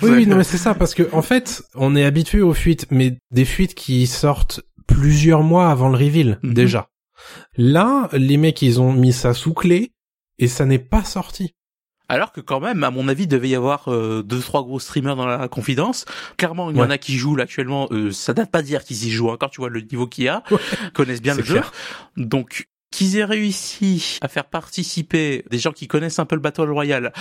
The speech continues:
Speaker 2: à mon avis aussi pour avoir leur retour, parce que je pense que très
Speaker 1: Oui.
Speaker 2: clairement, ils ont voulu, euh, des connaisseurs du genre pour, euh, faire quelque chose de bien shadé, et cetera.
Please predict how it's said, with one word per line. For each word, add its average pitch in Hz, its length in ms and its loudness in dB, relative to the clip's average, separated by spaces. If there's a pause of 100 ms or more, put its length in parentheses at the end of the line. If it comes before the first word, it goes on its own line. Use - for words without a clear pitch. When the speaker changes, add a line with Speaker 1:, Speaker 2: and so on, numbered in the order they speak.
(240)
Speaker 2:
à 156 120 0
mon 175 200 -12
avis 180 360 -8
aussi 160 300 -4
pour 170 140 -2
avoir 156 200 -2
leur 139 180 0
retour, 147 480 -2
parce - 160 -6
que 127 100 -2
je - 120 -10
pense 160 180 -4
que 135 60 -2
très 120 140 4
Speaker 1:
Oui. - 60 2
Speaker 2:
clairement, 156 440 -4 (400)
ils 107 160 -4
ont - 20 -4
voulu, 151 640 -2
euh, 110 180 -4
des 98 140 -6
connaisseurs 151 560 -2
du 127 100 -8
genre 165 640 -2
pour, 190 400 2
euh, 123 160 0
faire 151 220 -4
quelque - 160 -14
chose 151 160 -4
de 123 80 -8
bien 117 180 -2
shadé, 131 320 -4
et 120 100 -6
cetera. 135 440 -2